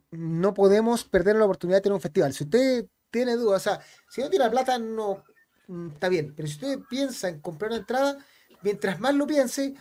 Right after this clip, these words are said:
además que las preventas van subiendo y sale, sale más caro,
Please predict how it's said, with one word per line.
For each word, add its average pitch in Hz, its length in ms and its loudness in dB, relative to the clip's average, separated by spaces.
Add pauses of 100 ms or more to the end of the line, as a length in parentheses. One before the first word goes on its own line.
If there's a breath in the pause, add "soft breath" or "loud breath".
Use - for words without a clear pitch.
además 175 400 -2
que 196 280 2
las 180 160 -4
preventas 185 500 -2
van 196 160 -2
subiendo 202 300 -2
y - 20 -8
sale, 190 180 -6
sale 185 200 -2
más 185 160 -6
caro, 208 360 0